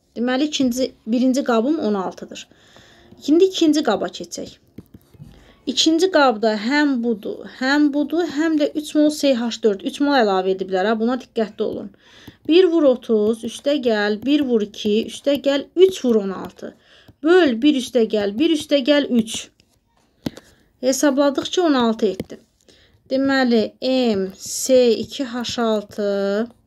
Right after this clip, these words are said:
böyükdür hamısından. Amma M bir birinci qab bərabərdir M ikinci qaba.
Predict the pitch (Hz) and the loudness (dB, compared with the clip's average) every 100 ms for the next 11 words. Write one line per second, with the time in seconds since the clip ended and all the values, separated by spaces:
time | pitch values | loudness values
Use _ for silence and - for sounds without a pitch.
0 | _ _ _ _ _ _ - 220 262 269 | _ _ _ _ _ _ -6 2 4 4
1 | 262 - 214 208 196 190 196 190 185 185 | 0 -2 -2 -2 -4 -6 -4 -4 -4 -6
2 | 185 185 202 247 - _ _ _ _ _ | -6 -4 -4 -6 -10 _ _ _ _ _
3 | _ _ _ - - 247 233 208 196 - | _ _ _ -18 -6 0 2 2 -4 -2
4 | 240 240 233 220 208 226 233 240 247 269 | 0 2 4 2 0 0 0 -2 -2 -2
5 | 302 - _ _ _ 226 226 220 220 226 | -2 -8 _ _ _ -2 0 0 -2 -2
6 | 220 226 254 262 240 226 220 196 226 226 | -2 0 -2 -2 -2 0 0 0 0 0
7 | 214 240 240 - 220 240 254 - - 202 | 0 -4 -4 -2 0 0 -2 -8 -8 -6
8 | 196 196 - - 190 | -6 -8 -12 -12 -16